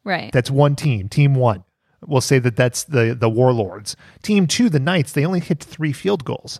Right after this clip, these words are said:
Speaker 2: so they have nine points. When you take nine away from fourteen, you have five. It's a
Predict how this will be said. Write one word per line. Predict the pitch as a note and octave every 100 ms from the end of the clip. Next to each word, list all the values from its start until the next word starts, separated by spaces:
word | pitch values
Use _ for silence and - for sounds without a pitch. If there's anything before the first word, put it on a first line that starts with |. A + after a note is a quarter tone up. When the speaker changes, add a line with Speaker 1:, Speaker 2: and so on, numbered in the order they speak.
| _
Speaker 2:
so | -
they | E3
have | D3
nine | A#2+ D#3+ F3
points. | C#3 G#2+ - - - _
When | - C3
you | C3
take | - D#3+ - - _ -
nine | D3 D3+ D3+
away | C#3
from | A#2 A#2+
fourteen, | C#3 A#2+ - D#3+ G#2
you |
have | G2+ G#2+
five. | - B2+ G2+ -
It's |
a | C#3+